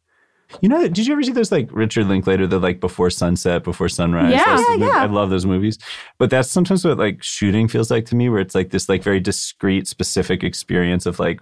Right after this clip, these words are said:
Speaker 1: real, like, big emotion, intimacy, connection. And then you're, like, off to your lives. And you don't, to me, it often feels that way, where it's, like, it's, like, this amazing one night stand or something, except it happened to be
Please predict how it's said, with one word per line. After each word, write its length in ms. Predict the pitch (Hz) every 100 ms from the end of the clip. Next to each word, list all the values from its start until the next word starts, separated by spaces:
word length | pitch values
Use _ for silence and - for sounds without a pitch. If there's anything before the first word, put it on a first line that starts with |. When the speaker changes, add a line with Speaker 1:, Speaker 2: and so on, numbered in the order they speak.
| -
Speaker 1:
real, 520 | 90 92 95 92 92
like, 240 | 90 92 - -
big 160 | 110 107
emotion, 640 | 107 98 92 - 95 90
intimacy, 680 | - 104 95 92 90 98 92
connection. 720 | - 90 90 - 95 92 92 - - -
And 160 | 104 101
then 140 | 101
you're, 160 | 101 95
like, 240 | 92 90 -
off 300 | 82 82 -
to 120 | - 101
your 120 | 101
lives. 540 | 101 110 123 95 92
And 140 | 95 92
you 100 | 95
don't, 300 | 95 98 - - -
to 80 | 117
me, 120 | 131
it 40 |
often 220 | 110 104
feels 260 | 98 110 104
that 140 | 127
way, 140 | 120 120
where 80 | 98
it's, 160 | -
like, 160 | 95 -
it's, 200 | 107 -
like, 140 | 98
this 160 | 95 101
amazing 380 | 92 92 95 92
one 200 | 92 92
night 200 | 87 -
stand 400 | - 87 92 101
or 60 |
something, 320 | 104 110 113 110
except 320 | 90 - -
it 120 | 87
happened 340 | - 80 - -
to 80 |
be 340 | 90 90 82